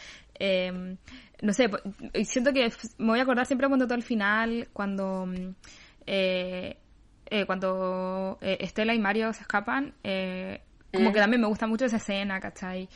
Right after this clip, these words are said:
Speaker 1: Eh, por, porque todo está muy de noche y todo está muy así como apagado, pero hay como una luz entre, eh, como en ellos, y bueno, lo encuentro como muy, muy, muy bacán. Eh, no sé, lo encuent-, eh, en-, encuentro que está como objetivamente muy bu-, muy bien,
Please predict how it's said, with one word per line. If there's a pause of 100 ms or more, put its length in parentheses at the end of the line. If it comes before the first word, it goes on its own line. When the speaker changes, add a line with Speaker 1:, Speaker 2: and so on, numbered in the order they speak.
(260)
Speaker 1:
Eh,
por,
porque (140)
todo
está
muy
de
noche
y
todo
está
muy
así
como (300)
apagado,
pero
hay
como
una
luz
entre,
eh,
como (440)
en
ellos,
y
bueno,
lo
encuentro
como
muy,
muy,
muy
bacán. (100)
Eh, (560)
no
sé,
lo
encuent-,
eh,
en-,
encuentro
que
está
como
objetivamente
muy
bu-,
muy
bien,